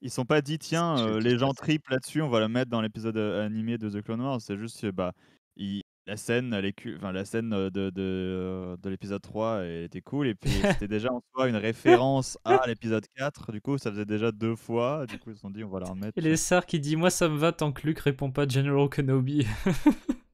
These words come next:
Speaker 1: Ah, il y a un montage très sympa où il sort, euh, quatre bras et il, euh, il a, il
Speaker 3: <laughs> Ah, ça doit être honteux. Enfin, bref.
Speaker 1: Je crois que c'est sur
Speaker 2: Et
Speaker 1: le
Speaker 2: ensuite,
Speaker 1: Discord.
Speaker 2: euh,
Speaker 3: Ouais.
Speaker 2: ouais. Deux dernières critiques. Qui-Gon, c'est très bien de voir Qui-Gon, mais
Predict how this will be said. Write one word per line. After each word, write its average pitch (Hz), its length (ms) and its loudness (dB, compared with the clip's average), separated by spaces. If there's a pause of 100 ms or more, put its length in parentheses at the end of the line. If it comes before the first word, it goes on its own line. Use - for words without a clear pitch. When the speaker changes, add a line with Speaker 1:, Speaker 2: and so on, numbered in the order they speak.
Speaker 1:
Ah, 131 100 8
il - 40 2
y 143 60 0
a 127 40 4
un 120 40 4
montage 123 360 2
très 147 160 -2
sympa 139 380 2
où 139 80 4
il 120 80 4
sort, 120 300 4
euh, 107 80 8
quatre 117 180 -2
bras 107 340 0
et 107 60 0
il, 101 160 0
euh, 90 180 2
il 339 560 2
a, 392 140 2 (500)
il - 80 -12
Speaker 3:
<laughs> - 1300 -6
Ah, 254 120 0
ça 208 160 -2
doit 190 80 4
être 180 180 -2
honteux. 175 320 0 (500)
Enfin, 156 300 2
bref. 135 320 0 (320)
Speaker 1:
Je - 140 -14
crois - 100 -10
que - 80 -8
c'est 123 100 2
sur 120 160 4
Speaker 2:
Et - 40 6
Speaker 1:
le 131 60 2
Speaker 2:
ensuite, 127 340 -8
Speaker 1:
Discord. 113 260 -6
Speaker 2:
euh, 147 340 4 (300)
Speaker 3:
Ouais. 320 240 4
Speaker 2:
ouais. 196 160 -2 (340)
Deux 160 200 0
dernières 143 340 2
critiques. - 500 -12 (720)
Qui-Gon, 208 560 8
c'est - 200 -2
très 175 160 2
bien 220 160 8
de 202 80 6
voir 160 180 0
Qui-Gon, 165 360 4
mais 131 360 2